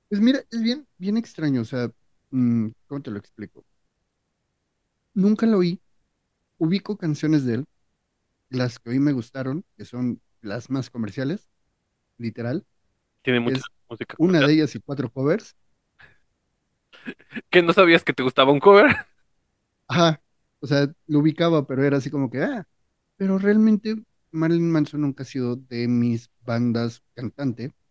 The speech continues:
Speaker 1: que banda y cantante se llaman igual.
Speaker 2: Sí.
Speaker 1: Este, nunca han sido como que muy, muy de mi género, muy de lo que me gusta, muy de lo que puedo decir, lo puedo oír todo el día.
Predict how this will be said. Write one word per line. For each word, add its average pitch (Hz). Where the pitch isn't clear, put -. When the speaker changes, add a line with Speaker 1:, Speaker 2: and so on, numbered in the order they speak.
Speaker 1:
que -
banda 120
y 101
cantante 127
se 104
llaman 120
igual. 165
Speaker 2:
Sí. 160
Speaker 1:
Este, -
nunca 214
han 233
sido 208
como 185
que 139
muy, 160
muy 165
de 120
mi 117
género, 123
muy 123
de 120
lo 107
que -
me 101
gusta, 120
muy 117
de 117
lo 104
que -
puedo 110
decir, 92
lo 104
puedo 113
oír 110
todo 95
el 113
día. 170